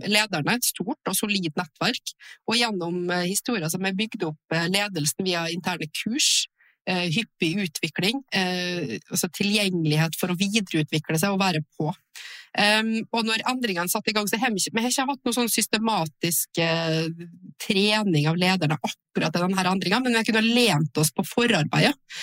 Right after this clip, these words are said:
at lederne våre er godt rustet, og der, det kan vi liksom, ja, men rett og slett lene oss på det da,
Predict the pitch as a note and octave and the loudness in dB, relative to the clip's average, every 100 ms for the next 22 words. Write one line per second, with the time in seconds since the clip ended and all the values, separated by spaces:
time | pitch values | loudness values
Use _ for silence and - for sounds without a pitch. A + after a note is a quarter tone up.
0 | - - G#3 A3+ A#3+ F#3+ F3+ F#3+ A3+ F#3+ | -10 -4 -2 0 2 2 2 2 2 2
1 | G#3+ - G3 G#3 - - A3 - - - | 0 -2 0 0 0 0 -2 -2 -12 -4
2 | A3+ A3 B3+ - G#3+ B3 A3+ B3 G3+ G3+ | -2 2 2 2 2 2 2 0 2 2
3 | G3 F#3 F3+ D#3+ - _ _ _ A#3+ A#3+ | 2 2 2 0 -4 _ _ _ 0 0
4 | - - A3 - F#3 G#3 G#3+ G#3+ F3 D3 | -4 0 0 0 0 4 4 4 2 0
5 | - G3+ A3 B2+ | 0 0 0 -2